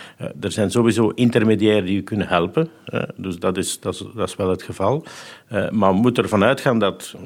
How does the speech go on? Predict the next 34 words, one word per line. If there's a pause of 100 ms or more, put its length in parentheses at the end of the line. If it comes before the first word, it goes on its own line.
(140)
eh, (120)
voor
niks
gaat
de
zon
op,
hè.
Dus,
dus
in
zee
moet
je
wel
initiatief
nemen (240)
en
dan
kan
het, (400)
hè.
Eh, (320)
het
is,
het
hangt
ook
van
de
tijd
af,
hè.
Niet